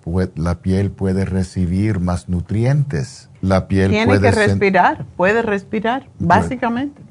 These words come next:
Speaker 1: Y la respiración, el oxígeno entra a la, a la piel para mantener su, su vitalidad.
Speaker 2: Exacto.
Speaker 1: Eso es,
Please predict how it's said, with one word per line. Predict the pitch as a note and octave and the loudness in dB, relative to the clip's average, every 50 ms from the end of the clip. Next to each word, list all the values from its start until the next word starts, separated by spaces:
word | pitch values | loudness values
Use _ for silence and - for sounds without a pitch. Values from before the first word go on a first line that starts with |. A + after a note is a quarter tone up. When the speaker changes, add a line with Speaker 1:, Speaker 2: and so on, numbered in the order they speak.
| - - - - - - - | -20 -20 -20 -20 -10 -2 0
Speaker 1:
Y | A2+ G#2+ | 2 4
la | G#2+ G#2+ G#2+ | 4 4 4
respiración, | A2+ B2 A#2+ - C3+ B2+ A#2 A#2 A2 - - - - C3 C#3+ C#3+ G#2+ G2+ - | 2 0 0 0 -2 0 2 2 0 0 -4 -4 -2 0 0 2 0 0 0
el | - G#2 G2 F#2+ | 0 0 2 2
oxígeno | G2 F#2+ F#2 - - - C3+ D3 C#3+ - - A2+ F#2 F2 D#2+ - - | 2 0 -2 -4 -4 -2 0 0 0 0 0 0 2 2 0 -2 0
entra | F2+ F#2+ G#2+ A#2 A#2 G2 - G2+ G2 F#2+ | 0 2 2 2 2 0 0 2 2 2
a | F#2+ - - F#2 F2+ | 2 0 0 0 0
la, | F2+ F2+ F2 E2+ | 2 2 2 0
a | - - F2+ F2+ | 0 -2 -2 0
la | F2 F2+ F2+ E2+ - | 0 0 0 -2 -2
piel | - G#2 A2+ A#2+ A#2+ G#2 | -2 0 0 2 0 0
para | - - G#2 G2 G2 F#2+ | -2 -2 -2 0 0 0
mantener | F#2+ F#2+ F#2+ G2 F#2+ F2+ G#2 G2+ G2+ G#2 A2+ A#2+ C3+ C#3+ C3+ B2 | 0 0 0 0 -2 -2 -2 -2 0 0 2 2 2 2 0 -2
su, | - - - G#2 F#2+ F#2+ D#2 | -4 -6 -4 -2 -2 -2 -2
su | - - - F#2 | -4 -6 -4 -2
vitalidad. | E2+ G2 - - G2+ F#2+ F#2 F#2 F2+ E2 - A#2 C3 B2+ F#2+ D2+ C2+ - - - - - _ _ _ - - - | -2 -2 -2 0 0 0 2 2 0 2 2 2 2 2 2 0 -2 -6 -10 -16 -20 -20 _ _ _ -20 -14 -8
Speaker 2:
Exacto. | F#3+ F#3 F#3 - - E2+ | -8 -8 -8 -6 -6 -2
Speaker 1:
Eso | F#2+ G#2+ G2 | 0 0 2
es, | G2+ G#2+ F#2 - - | 2 2 0 -2 -6